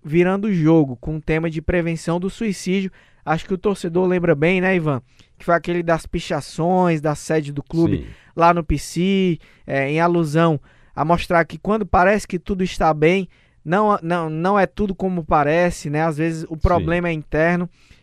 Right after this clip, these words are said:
Speaker 1: E ganhou ouro na, na categoria Relações Públicas e também prata na categoria Ativação de Marca. E outra ação, Ivan,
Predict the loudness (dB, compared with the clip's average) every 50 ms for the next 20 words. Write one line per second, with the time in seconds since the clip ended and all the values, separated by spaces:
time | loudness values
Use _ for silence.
0 | _ _ -2 0 2 4 4 6 4 4 4 4 4 6 6 6 6 4 4 6
1 | 8 8 10 8 8 4 2 0 -2 -6 _ _ _ _ -10 -6 -6 -6 -6 -8
2 | _ 0 2 2 4 4 2 2 2 2 2 2 4 4 6 6 6 4 4 2
3 | -4 2 4 4 4 6 4 2 0 -2 -4 -4 -2 -2 -2 -2 -6 -10 -6 _
4 | 0 0 2 0 -2 2 4 2 2 2 0 -8 _ _ _ _ _ _ -6 0
5 | 0 2 2 2 -2 -4 -6 _ _ 2 4 6 6 6 4 2 _ 0 0 0
6 | -2 _ _ _ _ _ -4 -2 -2 0 -2 -2 0 0 2 2 4 4 2 2
7 | 2 0 0 0 0 0 -2 -4 -6 -4 0 0 0 0 -2 -4 -6 -6 -4 -4
8 | -4 -4 -4 -2 -2 -2 -4 -4 -8 -14 -20 -20 -20 _ _ _ _ _ 0 6
9 | 8 8 8 8 6 2 2 0 -2 -4 -4 -2 0 2 2 2 2 2 0 -2